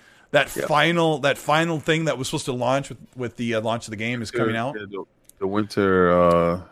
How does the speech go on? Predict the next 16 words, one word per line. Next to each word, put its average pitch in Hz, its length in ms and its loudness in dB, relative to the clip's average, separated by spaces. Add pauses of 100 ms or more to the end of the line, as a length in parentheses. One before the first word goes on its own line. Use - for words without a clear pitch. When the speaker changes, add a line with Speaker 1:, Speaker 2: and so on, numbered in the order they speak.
(500)
Speaker 2:
thing 156 220 4
Speaker 1:
Forge 156 180 6
Speaker 2:
that's 127 100 -6
supposed - 120 -4
Speaker 1:
co-op, 139 360 2
Speaker 2:
to 87 60 -2
Speaker 1:
right? 127 260 -2 (420)
Speaker 2:
Yeah. 101 360 6 (320)
I, 123 120 4
Speaker 1:
So 139 200 2
Speaker 2:
and 170 180 6
I 190 60 2
can't 127 260 6
wait 104 220 6
for 95 280 4
it. - 80 0